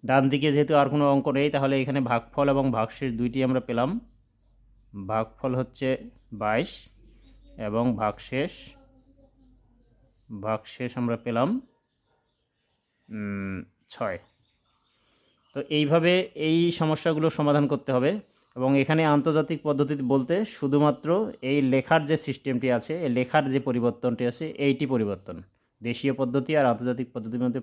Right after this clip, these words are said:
পার্থক্য শুধু এই, আহ, তোমার অঙ্কটা, ভাগ সমস্যাটা বা ভাগ, ভাগ অঙ্কটি তুলার মধ্যে যে, আহ, পরিবর্তনটি এইটি।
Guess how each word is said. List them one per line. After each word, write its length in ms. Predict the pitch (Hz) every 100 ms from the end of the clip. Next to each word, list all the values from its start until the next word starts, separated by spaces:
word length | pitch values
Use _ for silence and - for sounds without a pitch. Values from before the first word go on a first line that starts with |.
| 117
পার্থক্য 340 | 110 - 123 135
শুধু 160 | 139 131 120
এই, 80 | 117 117
আহ, 680 | - _ _ _ - 107 110
তোমার 180 | 117 117 117
অঙ্কটা, 440 | 117 131 123 139 143 214 143 104
ভাগ 140 | 113 113 - _ -
সমস্যাটা 460 | 120 117 131 120 151
বা 140 | 123 113
ভাগ, 240 | 98 107 101 104 95
ভাগ 120 | 117 120
অঙ্কটি 280 | 117 123 143 - -
তুলার 340 | 139 147 147 143
মধ্যে 260 | 120 104 120 110
যে, 100 | 135
আহ, 920 | 226 - _ _ _ _ _ 127 123 117
পরিবর্তনটি 500 | 127 120 117 135 135 127
এইটি। 200 | 92 90